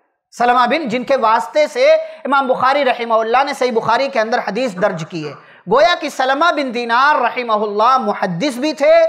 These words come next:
और उनके ज़रिए बाद में आने वाले लोगों ने हदीसें रिवायत की हैं। ये सही बुखारी के भी रावी हैं और सही मुस्लिम के भी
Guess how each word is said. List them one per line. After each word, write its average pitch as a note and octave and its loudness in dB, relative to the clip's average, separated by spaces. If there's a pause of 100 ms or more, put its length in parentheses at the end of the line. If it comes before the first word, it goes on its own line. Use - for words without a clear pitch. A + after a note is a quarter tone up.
(260)
और B3+ 2
उनके D#4+ 0
ज़रिए D4 2
बाद B3+ 2
में C4 -4
आने A#3 -2
वाले A3 2
लोगों G#3 0
ने C4 -4 (120)
हदीसें G#3+ -2
रिवायत G3+ 0
की B3 -10
हैं। C4+ -2 (360)
ये B3+ 2
सही B3+ 0
बुखारी A3 0
के C#4+ -2
भी C#4 -2
रावी C4+ 0
हैं D#4+ 0 (240)
और C#4 2
सही B3+ 0
मुस्लिम G#3+ -4
के G#3+ 0
भी A3+ 0